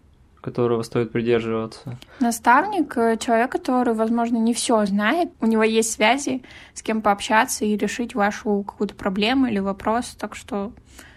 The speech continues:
Speaker 1: Ну
Speaker 2: ну,
Speaker 1: да,
Speaker 2: как бы
Speaker 1: сначала наставник, а потом уже руководитель образовательной программы, куратор непосредственно, кто руководит. То есть не бойтесь задавать вопрос, они будут возникать.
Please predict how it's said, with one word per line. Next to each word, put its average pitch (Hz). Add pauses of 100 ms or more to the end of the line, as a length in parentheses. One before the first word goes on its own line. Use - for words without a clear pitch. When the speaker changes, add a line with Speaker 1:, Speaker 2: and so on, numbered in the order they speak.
(560)
Speaker 1:
Ну 175
Speaker 2:
ну, 180
Speaker 1:
да, 175
Speaker 2:
как -
бы 262
Speaker 1:
сначала 175
наставник, 170
а 123
потом 135
уже 120
руководитель 127
образовательной 120
программы, 131
куратор 123 (460)
непосредственно, 117
кто 117
руководит. 117
То 123
есть 120
не 131
бойтесь 165
задавать 127
вопрос, 113
они 135
будут 139
возникать. 120